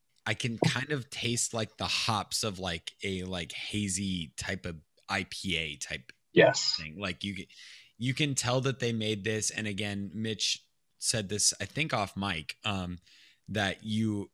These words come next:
Speaker 1: it was made to be, like, tasted af-, while drinking an I P A. You're supposed to, like, kinda mix the two.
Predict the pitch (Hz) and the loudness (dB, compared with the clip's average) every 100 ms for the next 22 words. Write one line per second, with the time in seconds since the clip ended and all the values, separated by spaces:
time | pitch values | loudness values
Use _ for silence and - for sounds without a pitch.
0 | - 113 107 104 107 113 107 101 110 101 | -2 0 0 0 0 0 -2 -4 -4 0
1 | 95 85 - _ _ _ _ _ _ _ | -2 -2 -8 _ _ _ _ _ _ _
2 | _ - 120 110 - 113 98 - - 98 | _ -4 2 4 4 2 -2 -6 -6 -2
3 | 101 - 98 110 107 101 101 104 101 98 | -2 -2 -4 0 0 0 0 -2 -2 -2
4 | 92 95 - 90 87 98 95 - 92 90 | -2 -2 -4 -4 -4 -4 -4 -6 -4 -6
5 | - 90 85 95 92 80 85 87 - - | -4 -6 -6 -6 -6 -6 -8 -4 -4 -2
6 | 104 - 120 131 | -2 0 0 -2